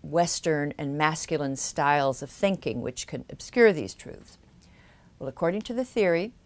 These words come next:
those who are most oppressed have access to a deeper, more authentic knowledge about life and society.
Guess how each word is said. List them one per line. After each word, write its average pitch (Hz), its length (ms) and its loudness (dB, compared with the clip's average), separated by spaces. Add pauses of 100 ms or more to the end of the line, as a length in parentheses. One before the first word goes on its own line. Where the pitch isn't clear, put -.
(400)
those 180 480 6
who 214 100 2
are 147 120 6
most 156 400 4
oppressed 175 540 -2 (160)
have 175 260 4
access 185 600 4
to 190 420 0
a 196 40 -4
deeper, 190 520 2
more 202 200 2
authentic 262 460 2
knowledge 262 480 2
about 185 300 2
life 269 340 6
and 180 100 -4
society. 240 640 -2